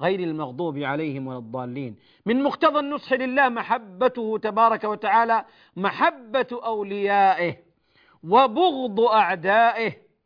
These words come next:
من مقتضى النصيحة لله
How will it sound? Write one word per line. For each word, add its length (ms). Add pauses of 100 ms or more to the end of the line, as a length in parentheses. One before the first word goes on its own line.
(840)
من 200
مقتضى 380
النصيحة 580
لله 580